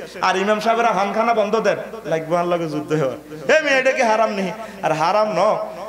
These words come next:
লা দারারা ওলা দেরারা। আপনার দাড়ি ইলাল্লাহ, আপনার দাঁতটা থাকবে সুন্দর। কেনার ঠ্যাঙ্গের লাইনি করে ইলেছে দাঁত। আরে হান খুঁজতে যায় কত অঘটন। রাত বারোটা বাজে, "কি হুজুর কনে গেছেন?" "না, বিদেশের কেউ বগি এক কিলি হান খাইতাম গেছে।"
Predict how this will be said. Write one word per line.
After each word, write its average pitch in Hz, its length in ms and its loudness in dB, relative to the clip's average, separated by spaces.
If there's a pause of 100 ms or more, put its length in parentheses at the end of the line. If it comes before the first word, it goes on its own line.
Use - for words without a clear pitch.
(120)
লা 185 200 2
দারারা 196 340 4
ওলা 165 220 2
দেরারা। 139 420 0
আপনার 190 400 0
দাড়ি 202 260 4
ইলাল্লাহ, 170 400 2
আপনার 160 180 -4
দাঁতটা 170 280 0
থাকবে 185 280 0
সুন্দর। 147 400 -2 (580)
কেনার 240 280 4
ঠ্যাঙ্গের 262 240 2
লাইনি 220 200 2
করে 196 160 2
ইলেছে 175 280 0
দাঁত। 156 180 0 (560)
আরে 214 260 2
হান 233 240 2
খুঁজতে 277 280 2
যায় 262 220 2
কত 208 180 2
অঘটন। 180 400 2 (920)
রাত 233 240 4
বারোটা 262 280 4
বাজে, 247 180 2
"কি 349 140 6
হুজুর 359 220 2
কনে 285 260 2
গেছেন?" 196 280 0
"না, 196 140 0
বিদেশের 233 380 -4
কেউ 269 100 -4
বগি 233 300 0
এক 214 260 0
কিলি 226 220 0 (320)
হান 214 140 -2
খাইতাম 220 260 -2
গেছে।" 151 280 -10